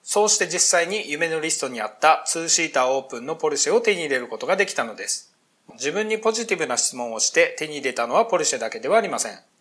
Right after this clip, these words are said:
数々のことを手に入れてきました。あなたもぜひ自分にポジティブな質問をして欲しいものを手に入れてください。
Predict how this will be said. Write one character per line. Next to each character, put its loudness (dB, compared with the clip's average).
数 2
々 0
の -4
こ -10
と 4
を 2
手 2
に -6
入 -4
れ -4
て -14
き -12
ま -10
し 0
た。 -10
あ -2
な 6
た 4
も 4
ぜ 2
ひ -10
自 -4
分 0
に 0
ポ 2
ジ -4
テ -2
ィ -2
ブ -6
な -8
質 -4
問 -8
を -8
し -2
て 0
欲 -4
し -2
い -4
も -12
の -2
を -2
手 -2
に -4
入 -2
れ -6
て -4
く -10
だ -8
さ -4
い。 -10